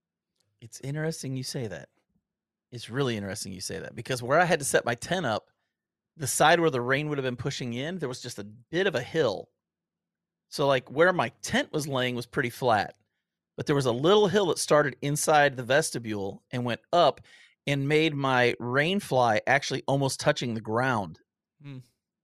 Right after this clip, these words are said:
Speaker 1: on that side. And that was the side where the wind was blowing. I got no water in my vestibule.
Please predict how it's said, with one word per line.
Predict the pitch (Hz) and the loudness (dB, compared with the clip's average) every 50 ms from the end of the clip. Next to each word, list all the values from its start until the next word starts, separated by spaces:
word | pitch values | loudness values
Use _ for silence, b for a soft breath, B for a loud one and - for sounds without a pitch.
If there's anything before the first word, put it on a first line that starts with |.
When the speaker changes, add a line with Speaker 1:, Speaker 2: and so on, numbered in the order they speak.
| _ _ _ - | _ _ _ -2
Speaker 1:
on | - 127 123 | -2 0 2
that | 120 - - | 0 0 0
side. | - - 170 160 151 117 | 2 6 6 8 8 6
And | 117 113 | 4 4
that | 127 131 139 | 2 2 2
was | 156 135 | 2 -2
the | 139 131 | -2 -2
side | - 160 147 147 139 | 2 4 4 4 4
where | 131 127 | 2 -2
the | 131 | -2
wind | 127 139 143 127 | -4 -6 -6 -6
was | 123 117 | -8 -8
blowing. | 127 113 120 139 147 135 113 107 107 - b b b b b b b _ - | -4 0 2 2 2 2 0 -2 -6 -10 b b b b b b b _ 0
I | 156 175 165 | 2 2 4
got | 175 156 117 | 4 2 4
no | 143 143 135 | 4 2 4
water | 127 117 120 123 127 127 120 | 4 6 6 6 6 6 4
in | 104 107 | 0 0
my | 104 104 | -2 -2
vestibule. | 117 110 113 - - 95 95 90 90 - - _ | -4 -4 -6 -4 -8 -8 -10 -10 -12 -12 -14 _